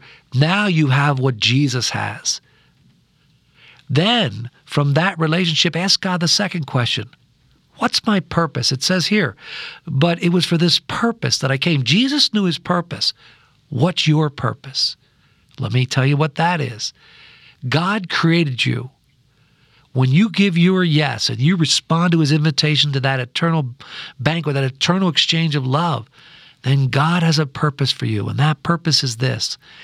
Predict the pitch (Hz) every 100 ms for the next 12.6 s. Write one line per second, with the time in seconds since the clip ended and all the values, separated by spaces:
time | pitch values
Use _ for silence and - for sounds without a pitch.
0 | - - _ 147 139 - 127 113 139 156
1 | 175 185 170 - 185 - - 151 143 139
2 | 135 - - - 117 - 139 156 165 190
3 | 165 - - 156 135 127 - - - -
4 | _ - 185 196 202 170 196 165 165 190
5 | 175 135 117 117 _ - - _ _ 208
6 | 220 233 233 202 - 180 190 196 180 -
7 | _ 123 123 160 165 165 165 - _ _
8 | - 120 120 113 110 127 131 - 113 104
9 | - - - _ _ _ _ _ _ 127
10 | 151 233 254 254 190 147 156 135 143 131
11 | 131 127 113 123 131 127 123 - 117 120
12 | 117 123 175 185 185